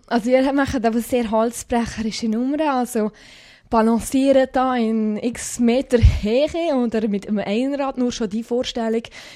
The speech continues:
Ich habe mir mit dem Velo normal zu fahren und ihr fahrt gerade mit dem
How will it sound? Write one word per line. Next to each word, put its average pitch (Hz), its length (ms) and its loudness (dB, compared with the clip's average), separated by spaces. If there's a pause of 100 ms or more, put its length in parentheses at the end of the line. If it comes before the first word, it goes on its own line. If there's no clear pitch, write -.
Ich - 80 -14
habe 214 260 2
mir 226 220 2
mit 233 160 2
dem 208 300 -2
Velo 208 380 2
normal 254 420 2
zu - 100 -14
fahren 285 300 4
und 240 160 2
ihr 240 100 2
fahrt 240 300 -2
gerade - 120 0
mit 233 160 0
dem 220 220 2